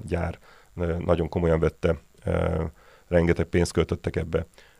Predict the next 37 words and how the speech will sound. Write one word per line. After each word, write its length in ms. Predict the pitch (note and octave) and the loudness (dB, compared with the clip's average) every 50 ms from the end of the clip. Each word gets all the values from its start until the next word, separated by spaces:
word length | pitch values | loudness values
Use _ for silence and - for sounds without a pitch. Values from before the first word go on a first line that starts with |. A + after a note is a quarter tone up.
| _ _ - | _ _ -2
Ö, 140 | F2+ F2 - | -2 -2 2
ehhez 240 | - G2+ F#2+ F#2 - | 6 6 6 6 6
képest 400 | - - F#2 - F2+ - - - | 2 -2 -2 -2 -4 -6 -10 -6
kevésbé, 640 | - - G#2 F#2+ F#2+ F#2 E2 D#2 F2 E2+ F2 F2+ - - - | 0 2 2 4 4 2 2 2 2 2 2 2 0 -2 -4
ö, 300 | - F2+ F2+ F2+ F2 F2 F2 F2 F2+ - - - | -4 -2 -2 -2 -4 -4 -6 -6 -8 -10 -12 -6
köti 240 | - - F2+ - G2 | -4 -4 -2 0 -2
össze 260 | F2+ F2 - - F2 | -2 -2 0 0 0
a, 460 | E2+ F2 F2 E2+ E2+ - F2 F2 F2+ E2+ | 0 0 -2 -2 -2 -2 -2 -2 -2 -2
a, 80 | E2+ - - | -4 -6 -8
az 180 | - F2+ E2 | -8 -4 -2
átlag, 400 | F2 F2 F2 - - E2+ D#2+ D#2 - - - - - - - _ _ | -2 -2 -2 -2 -2 -4 -4 -4 -10 -18 -20 -20 -20 -20 -20 _ _
ö, 220 | - E2 E2+ F2 | -6 -4 -2 0
hallgató 460 | F2 E2+ D#2 F2 F2+ E2+ E2+ E2 - F2 | 0 0 2 2 4 4 4 2 2 0
talán 240 | - F2+ E2+ E2 | 2 4 6 6
azt, 180 | E2+ F2 - - | 6 4 2 2
hogy 120 | - F2 | 0 2
a 80 | E2+ E2+ | 4 6
Dacia 380 | E2 F2 D#2+ D#2 - - E2+ D#2+ | 6 6 6 6 2 0 0 0
márkába 400 | D#2+ D#2 E2 - - E2 D#2 D#2+ | 0 0 0 -2 0 0 0 0
is 160 | E2 - - | 0 -2 -4
rettenetesen 560 | F#2+ F2 - - E2+ D#2+ - - - - F2 | -6 -6 -4 -4 -4 -4 -2 -4 -6 -4 -4
sokat 260 | - - - - - | -6 -4 -4 -4 -4
tettek, 480 | - - F2 - _ - G2 G#2 - - - - - - - - - - | -2 -4 -6 -6 _ 0 0 0 0 -4 -14 -20 -20 -20 -20 -20 -16 -6
ö, 460 | - F2+ F2 F2 F2 E2+ E2 E2+ F2+ - - - - - - - | 0 4 6 6 8 8 6 4 2 0 -4 -8 -14 -16 -12 -6
mind 240 | - F#2 F2+ E2+ E2 | -2 0 2 2 2
a 180 | D#2+ D#2+ E2+ - - | 2 2 0 0 2
gyártási 720 | E2+ F2 E2+ F2+ - - F#2+ - - - G2+ G2 G2+ - - | 4 4 4 4 4 2 2 2 2 0 2 2 0 0 0
metodológiába, 840 | E2+ F2+ F2 - G2 F2+ F#2 F#2 F#2 F2+ F2 F#2 F#2+ F#2 F2 F2+ | -2 -2 0 0 0 0 2 2 2 2 2 2 0 2 2 2
tehát 280 | F2 - F2+ E2 D#2+ - - | 2 2 -2 -4 -4 -6 -4
ma 120 | - D#2+ | -4 -2
már 200 | D#2+ E2 D#2+ E2 | 0 0 0 0
egy, 240 | D#2+ E2 D2+ - - - | 0 -2 -4 -6 -10 -8
ö, 260 | - F2 F2 F2 F2 E2+ - | -6 -4 -4 -4 -4 -4 -4
jól 380 | - F#2 F2 E2 D#2+ E2 F2 - - | -4 -4 -2 -2 -2 -4 -6 -4 -6
megbízható 560 | E2+ E2 E2 E2 - - F2 - F2+ E2+ - | -6 -4 -4 -6 -8 -8 -8 -6 -6 -4 -2
autóról 340 | - F2 F2 - - G2+ G#2 G2+ | 0 -2 -2 -2 -2 -2 0 0
beszélünk, 440 | G2+ G2 - - G#2+ G#2 A2 G#2+ | 0 0 0 0 0 0 -2 -2